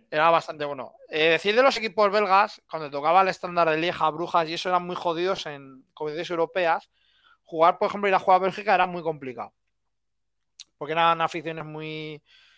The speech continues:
de hecho, son aficiones muy radicales. Y el fútbol belga en los ochenta eran equipos muy duros.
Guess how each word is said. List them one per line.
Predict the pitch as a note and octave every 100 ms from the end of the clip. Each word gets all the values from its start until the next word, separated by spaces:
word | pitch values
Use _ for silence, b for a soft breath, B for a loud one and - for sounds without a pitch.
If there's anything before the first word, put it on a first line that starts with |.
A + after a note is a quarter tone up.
| b -
de |
hecho, | D#3 D#3
son | D#3
aficiones | D3+ D3 C#3+ D#3 D3
muy | D3 D3+ C#3 C#3
radicales. | C#3 C#3+ C3+ C3+ F3+ F3+ F3+ F#3 - - _ _ _ - b b b b b _ -
Y | F3+ E3+
el | E3
fútbol | F#3 G3 G#3+
belga | A3+ A3
en | A3
los | G#3+ G#3+
ochenta | G3 G#3+ G#3 B3+ B3+ A3+ F#3+ E3 D3+ C#3+ C3+ C3 -
eran | D#3+ F3+ G3+
equipos | F#3+ F3 F3 G#3+
muy | E3+ D#3
duros. | C#3+ A#2 -